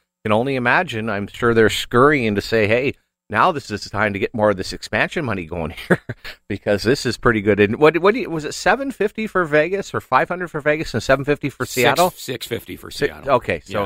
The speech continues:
Speaker 2: Yeah. And the
Speaker 1: um,
Speaker 2: Pittsburgh
Speaker 1: yeah.
Speaker 2: Penguins are the, are the team that has sold most
Speaker 1: Yeah,
Speaker 2: recently,
Speaker 1: that's true,
Speaker 2: and
Speaker 1: yeah,
Speaker 2: they went
Speaker 1: yeah,
Speaker 2: for
Speaker 1: yeah.
Speaker 2: nine hundred million.
Speaker 1: Yeah, yeah.
Speaker 2: So I don't know that nine hundred million is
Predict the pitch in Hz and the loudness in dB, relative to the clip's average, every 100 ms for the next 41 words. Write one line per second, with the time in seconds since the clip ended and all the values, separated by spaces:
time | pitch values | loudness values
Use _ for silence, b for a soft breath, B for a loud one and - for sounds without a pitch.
0 | 98 - 117 117 156 151 170 156 143 127 | -4 -4 -2 0 0 0 -4 -2 0 0
1 | 120 117 113 101 104 - 104 98 90 113 | -2 -2 -2 0 -2 0 0 0 0 0
2 | 104 95 90 - 104 110 117 117 113 113 | 0 0 -2 -2 -2 -2 -6 -6 -2 0
3 | 87 80 85 185 95 104 90 113 120 120 | 2 0 -4 -4 -4 -2 0 2 0 0
4 | 120 107 101 101 92 92 92 85 95 76 | -2 -2 -2 -2 -4 -4 -4 -2 -2 -2
5 | - - 85 - _ _ - 92 87 82 | -10 -6 -6 -6 _ _ -12 -6 -4 0
6 | 110 113 107 107 101 101 101 101 101 90 | 0 2 0 -2 -2 -2 -2 -2 -4 -2
7 | 98 98 98 98 98 92 90 - - - | -2 0 0 0 2 2 0 -2 -4 -10